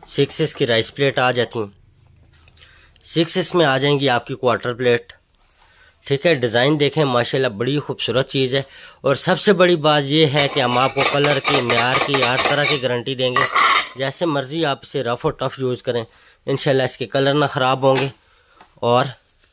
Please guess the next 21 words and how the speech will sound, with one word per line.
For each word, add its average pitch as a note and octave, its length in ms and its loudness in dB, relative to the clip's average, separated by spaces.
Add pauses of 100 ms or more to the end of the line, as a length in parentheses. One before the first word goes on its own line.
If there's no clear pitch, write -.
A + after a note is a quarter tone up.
(1160)
क्वालिटी D3+ 280 2
भी D3+ 140 2
बहुत C3+ 340 0
ज़बरदस्त A#2+ 460 0
फिनिशिंग D3 380 2
वाली B2+ 180 2
चीज़ B2 220 -4
है। C#3+ 60 2
इसके D3 180 0
बाद F3+ 180 2
मैं E3 140 6
आपको D3+ 200 0
इसकी D#3 220 -2
डी A2+ 200 -4
प्लेट C3+ 320 -2
दिखाता B2 360 -4
हूँ, A#2 100 -4 (440)
उसका C3+ 260 -2
भी C3 100 0
साइज़ A#2+ 400 0 (200)
आप A#2+ 120 -2